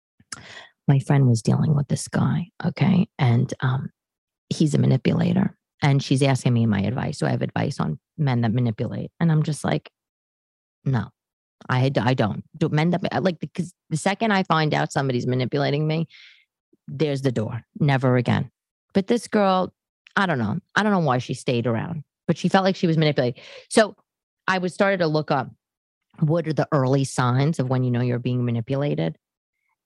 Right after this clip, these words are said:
And Steve Harvey, out of all people, the comedian, well, how, how, I mean, how do you not love Steve Harvey? He was talking about this, and he's like, "You could tell when somebody's a manipulator, like, some sign,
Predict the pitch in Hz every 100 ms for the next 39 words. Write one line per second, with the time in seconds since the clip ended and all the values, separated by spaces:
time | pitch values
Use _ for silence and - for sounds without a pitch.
0 | - 165 151 143 - _ _ - - 208
1 | 202 175 - 156 151 131 113 - 143 143
2 | 143 143 147 - 120 - 110 135 156 147
3 | 135 120 107 120 185 247 233 - 247 349
4 | 370 339 302 180 110 110 101 - 104 101
5 | - 117 - 135 _ - - - 208 170
6 | - 143 143 123 120 - - 139 - 160
7 | 165 165 160 143 143 _ _ _ _ _
8 | _ _ _ _ _ - _ _ _ _
9 | _ - 175 180 147 _ - - 190 165
10 | 147 139 147 135 127 123 - - 147 127
11 | 127 123 120 107 104 98 92 _ 170 160
12 | 160 - 277 262 247 - 220 180